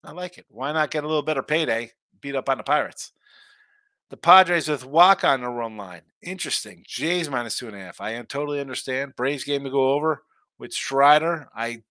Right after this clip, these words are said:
get it. He's gonna give up, like, two or three, and the Braves should hit. Baltimore run line with Gibby. I like the over in that game. I'm hoping the over with Gibson there. Boston game over nine. I don't hate it. I'm not a Pavetta guy.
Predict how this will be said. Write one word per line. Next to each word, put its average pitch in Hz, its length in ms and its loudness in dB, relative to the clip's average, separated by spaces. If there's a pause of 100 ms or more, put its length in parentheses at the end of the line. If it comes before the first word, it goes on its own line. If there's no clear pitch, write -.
(100)
get 147 200 0
it. 160 100 -4
He's 139 180 -8
gonna 135 180 -8
give 127 120 -6
up, 127 120 -4
like, 117 160 -6
two 131 140 -8
or 117 80 -8
three, 123 180 -10
and 117 80 -10
the 101 40 -12
Braves 110 260 -6
should 90 140 -12
hit. - 300 -10 (880)
Baltimore 135 460 2
run 131 200 2
line 127 220 -2
with 101 120 -8 (140)
Gibby. 160 400 0
I 117 120 0
like 147 180 4
the 110 140 -4
over 101 200 -4
in 92 80 -8
that 92 200 -10
game. 92 260 -14 (340)
I'm 87 100 -20
hoping 110 260 -18
the 92 160 -14
over 95 280 -16 (160)
with - 120 -20
Gibson - 320 -14
there. - 200 -20 (580)
Boston 135 360 2
game 120 220 -2
over 117 240 -2
nine. 110 300 -4
I 113 140 2
don't 156 160 6
hate 147 180 4
it. 107 60 2
I'm 101 100 2
not 123 160 0
a - 40 -8
Pavetta 110 380 -2
guy. 80 200 -12